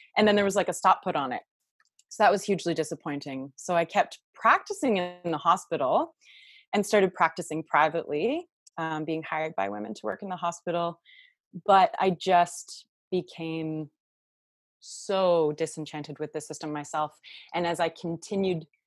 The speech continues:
to study on my own, because I had this passion for women's health and birth and was drawn to home birth,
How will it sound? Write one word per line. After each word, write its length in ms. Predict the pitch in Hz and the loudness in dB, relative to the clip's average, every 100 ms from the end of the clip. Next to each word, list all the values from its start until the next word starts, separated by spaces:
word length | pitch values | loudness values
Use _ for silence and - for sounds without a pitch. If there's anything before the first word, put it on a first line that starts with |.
| _ _ _ | _ _ _
to 100 | 180 | -12
study 720 | - - 311 247 185 185 180 _ | -12 2 4 4 2 0 -2 _
on 120 | 175 170 | -2 -2
my 160 | 156 - | -4 -2
own, 340 | 311 320 202 180 | 2 2 2 0
because 360 | 180 - 175 | -4 -6 -4
I 120 | 170 | -2
had 300 | 160 185 180 | -2 0 0
this 200 | 160 - - | -2 -8 -10
passion 380 | - 320 233 208 | -4 -2 0 -2
for 160 | 185 | 0
women's 340 | 165 165 160 156 | 0 0 -2 -4
health 340 | 160 151 151 _ _ - | -4 -4 -6 _ _ -8
and 180 | 165 | -8
birth 340 | 160 160 156 - - | 0 0 0 -6 -8
and 220 | 165 165 | -6 -4
was 180 | 160 156 | -6 -8
drawn 420 | 151 185 190 233 | -6 0 2 0
to 100 | 233 | -2
home 260 | - 139 135 | -6 -8 -10
birth, 440 | - - 196 _ | -12 -10 -12 _